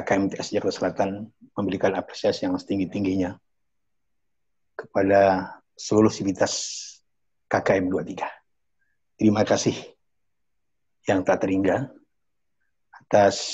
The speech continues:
satu ide yang cemerlang ini untuk kita saling bersilaturahmi. Sesuai dengan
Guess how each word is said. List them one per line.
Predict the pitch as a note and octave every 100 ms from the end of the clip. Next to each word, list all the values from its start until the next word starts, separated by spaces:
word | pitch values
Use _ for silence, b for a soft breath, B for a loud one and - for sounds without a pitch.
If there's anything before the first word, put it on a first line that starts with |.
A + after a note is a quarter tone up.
| - - - - _ _
satu | - G2+ F#2 - F#2+ F2 E2+ -
ide | G#2+ F#2
yang | F#2+
cemerlang | G2 F#2 F2+ F2+
ini | E2 E2+ - _ _ _ _ _ _ _ _ _ _
untuk | A2+ G2+ G2 -
kita | -
saling | F2+ G2 F#2 F2+
bersilaturahmi. | F2+ - E2+ E2+ - - - _ _ _ _ _ _ _ _ _ _ _ _
Sesuai | - A#2 - A#2+
dengan | A2+ A2 G#2+ G#2 A2+